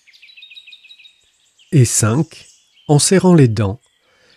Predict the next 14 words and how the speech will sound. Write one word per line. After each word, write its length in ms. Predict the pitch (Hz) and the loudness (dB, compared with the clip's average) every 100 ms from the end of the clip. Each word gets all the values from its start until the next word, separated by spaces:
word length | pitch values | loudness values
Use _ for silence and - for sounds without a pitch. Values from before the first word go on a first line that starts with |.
| _ - | _ -2
et 80 | 156 | -2
pressant 440 | 135 196 - 214 | 0 -4 -4 -4
la 120 | 180 135 | -2 0
langue 440 | 139 151 135 113 | 0 2 2 0
contre 400 | - 175 170 143 | -2 -4 -2 -2
le 100 | 120 | -2
palais, 500 | 98 104 101 123 165 _ _ _ _ _ | -2 -4 -4 -8 -12 _ _ _ _ _
mettez 380 | - 165 - 156 | -2 -2 0 -2
toute 280 | - - 175 | -4 -6 -4
votre 280 | 135 143 - | -2 -2 0
énergie 580 | 135 113 110 98 117 123 | 0 2 0 0 -2 -2
à 80 | |
surmonter 640 | 113 - 135 113 107 - 104 | -4 -6 -4 -4 -4 -8 -10
l'obstacle. 800 | 104 - - 92 - - 127 | -10 -12 -16 -20 -20 -18 -18